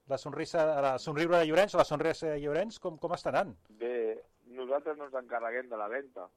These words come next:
Speaker 2: és l'editorial, no?
Speaker 1: Però et
Speaker 2: En
Speaker 1: deuen
Speaker 2: aquest
Speaker 1: dir,
Speaker 2: cas,
Speaker 1: deuen dir com
Speaker 2: eh,
Speaker 1: va, suposo, oi, la, les ventes?
Speaker 2: Digues, digues.
Speaker 1: No, suposo que et deuen dir com va, si el llibre està sortint o, o no.
Speaker 2: Sí, no, sí, el, la preventa va ser espectacular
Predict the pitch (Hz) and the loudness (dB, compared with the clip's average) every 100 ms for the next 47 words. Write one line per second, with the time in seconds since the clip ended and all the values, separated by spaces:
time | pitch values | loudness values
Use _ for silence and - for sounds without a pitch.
0 | - 107 113 110 110 107 113 113 98 113 | -20 -12 -10 -10 -12 -12 -4 -4 -4 -4
1 | 123 151 156 151 151 147 147 147 143 135 | 0 0 0 0 -2 0 -2 -2 -4 2
2 | 147 160 - 120 117 110 113 135 143 117 | 6 6 4 -6 -8 -8 -8 -6 -6 -6
3 | 113 107 123 123 120 _ 127 - 127 127 | -8 -12 -18 -20 _ _ -20 -12 -12 -8
4 | 180 175 139 139 135 156 185 - 165 139 | -10 -8 -6 -6 -2 -2 -2 -4 -4 -2
5 | 147 175 185 180 156 156 151 123 160 170 | 2 4 6 6 4 2 0 6 8 8
6 | - 139 139 143 135 131 113 147 185 196 | 6 -4 -4 -4 -6 -8 -8 -6 -6 -4
7 | 156 139 127 123 120 117 156 135 _ _ | -4 -4 -6 -8 -10 -8 -8 -10 _ _
8 | _ 139 147 139 147 - 110 117 117 127 | _ -6 -4 0 0 -2 -10 -6 -6 -6
9 | 113 - 78 - 104 - _ - 113 110 | -8 -12 -6 -2 -2 -6 _ -8 -2 -2
10 | 113 113 120 120 131 120 120 - 113 - | -2 -4 -4 0 2 0 -4 -14 -10 -6
11 | 104 101 104 | -6 -2 2